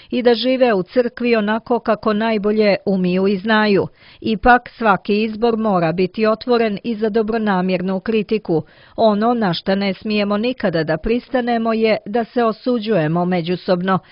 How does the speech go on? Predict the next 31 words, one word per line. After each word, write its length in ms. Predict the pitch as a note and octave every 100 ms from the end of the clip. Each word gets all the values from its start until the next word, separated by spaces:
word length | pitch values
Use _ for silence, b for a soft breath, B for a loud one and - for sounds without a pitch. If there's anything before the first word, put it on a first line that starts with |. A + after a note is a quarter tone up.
| B B
Našim 460 | A3+ A3 G3+ A3 G#3
stavom 520 | - B3 A#3+ B3 A#3 -
i 180 | B3
odnosom 540 | A#3 A3 B3 - A#3+ G#3+
ohrabrujemo 760 | G#3 A3+ A3+ G#3+ A#3+ G#3 D#3 E3
ljude 360 | A3 B3 A3+
da 140 | F#3+ E3+
budu 300 | F3+ C#3+ D3+
slobodni 340 | - A3 A3 A#3+ A#3 G#3+
da 120 | A3
nam 200 | A3+ A3
se 220 | - A#3
obrate 580 | A3 A3+ A3+ A3+ A#3 G3+ B B B
i 120 | B3+
shvatimo 760 | - A#3+ A#3 A#3+ C4 B3 A3+ - _
da 160 | A3 A3
je 200 | A3 A3
često 540 | A3 B3+ A#3+ - A#3
prvi 380 | - C4+ A#3+ G#3+
utisak 580 | G3+ G3 A3+ - A3 -
koji 240 | A#3+ G#3+ F#3
ponesu 580 | - A3 G#3+ A3 G3+
iz 120 | E3+ E3 -
crkve 520 | B3+ B3 B3+ A#3 F#3+ -
određujući 1000 | B3 A#3 A#3 A3+ B3 A#3 F#3 - G3 F3
za 240 | F#3+ F#3 -
čitav 420 | A#3+ - G#3+ G3
njihov 480 | G#3+ G#3 G#3+ F#3+ F#3
budući 580 | G#3+ A#3+ A#3 - B3
hrišćanski 840 | A3 A3 G3 F3 G3 F#3 F3+ G#3 F#3+
život, 440 | G#3+ G#3+ E3+